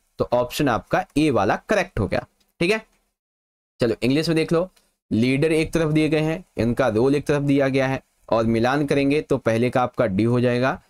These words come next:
दूसरे का सी हो जाएगा, तीसरे का ए हो जाएगा, चौथे का बी हो जाएगा। तो ऑप्शन ए हो गया। ओके बच्चों, आ गया एकदम मस्त तरीके से समझ। देखो ग्यारहवाँ क्वेश्चन,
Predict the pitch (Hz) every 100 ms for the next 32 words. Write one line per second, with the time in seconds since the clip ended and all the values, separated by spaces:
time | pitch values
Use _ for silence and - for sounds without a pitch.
0 | _ - 170 110 123 120 107 - 110 113
1 | 120 120 117 147 - _ _ - 127 -
2 | 123 117 - 104 117 120 123 127 185 -
3 | 98 - - 208 311 - _ 98 120 110
4 | 95 92 123 160 - - 247 - 135 98
5 | 165 - - _ _ - 117 139 139 -
6 | 170 226 - _ - 110 147 165 180 180
7 | 185 190 180 190 190 196 233 - _ -
8 | - 170 202 165 147 165 170 175 190 220